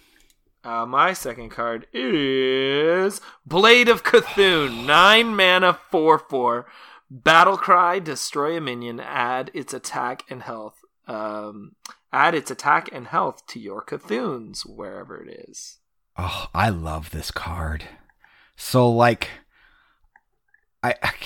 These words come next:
Speaker 2: I don't, I just, like, joy, maybe? Like, just pure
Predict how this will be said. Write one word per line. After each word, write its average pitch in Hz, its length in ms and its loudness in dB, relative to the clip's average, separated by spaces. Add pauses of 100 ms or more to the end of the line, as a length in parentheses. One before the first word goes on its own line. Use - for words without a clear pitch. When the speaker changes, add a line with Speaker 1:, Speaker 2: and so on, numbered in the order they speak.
(120)
Speaker 2:
I 151 100 6
don't, 156 220 4
I 151 80 4 (120)
just, - 180 -4
like, 120 260 -2
joy, 101 640 -2
maybe? 165 640 2 (360)
Like, 117 260 -2
just - 260 -4 (400)
pure 147 560 4